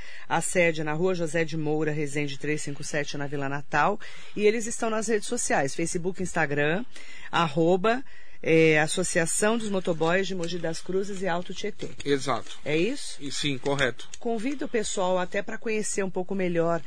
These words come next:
Speaker 1: o trabalho de vocês, até pra gente tirar esse paradigma dessa marginalização que vocês tanto, é, realmente fazem essa reivindicação. Essa
Speaker 2: Sim.
Speaker 1: reivindicação de que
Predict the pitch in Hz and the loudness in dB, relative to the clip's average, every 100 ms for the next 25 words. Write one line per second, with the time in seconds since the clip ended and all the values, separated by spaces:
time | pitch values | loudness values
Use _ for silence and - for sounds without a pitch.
0 | - - - 165 160 151 156 151 151 - | -4 -6 -2 0 2 0 -2 -4 -2 0
1 | 196 202 202 269 277 262 - - - - | 0 -2 -2 -4 -2 -2 -2 -4 -6 -6
2 | - 254 220 240 262 190 208 196 190 151 | -4 0 2 2 2 -2 0 0 0 0
3 | 185 165 170 165 180 185 180 185 208 196 | -2 -2 -2 0 0 0 0 -2 -2 -2
4 | 180 180 170 165 160 160 160 156 156 - | -2 -2 -4 -4 -4 -4 -4 -4 -2 0
5 | 175 - - - - - 196 196 202 180 | -2 -2 -6 -6 -4 0 0 2 0 -2
6 | - - 151 156 151 180 180 180 185 202 | -4 -4 0 0 0 0 0 0 0 -2
7 | 175 - - - 196 233 202 180 180 175 | -2 -4 -6 2 2 2 0 -2 0 0
8 | 156 147 - 156 - 117 87 - - - | -2 -4 -4 -4 -4 -4 -4 -6 -6 -4
9 | 151 139 170 170 165 175 202 185 196 | -2 -2 -2 -2 -2 -2 -2 -2 -2